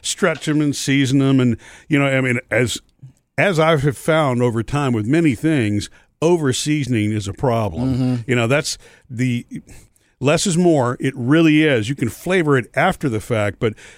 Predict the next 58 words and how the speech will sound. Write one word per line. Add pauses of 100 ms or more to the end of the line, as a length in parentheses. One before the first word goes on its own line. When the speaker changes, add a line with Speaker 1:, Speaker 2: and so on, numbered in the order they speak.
(120)
Speaker 1:
taking
an
egg (200)
and
doing
it
the
same
way
that
Waffle
House
or
somebody
else
is
gonna
do
it,
and
you
scramble
it
that
way, (500)
is (160)
a
treat. (120)
Speaker 2:
Yeah.
Speaker 1:
I,
I
mean,
it
actually
does
taste
better
and
different.
Is
that
how
you
scramble
them,
Sam?
Or
Speaker 2:
Well,
what's
funny
here
is
I
used
to
always
use
milk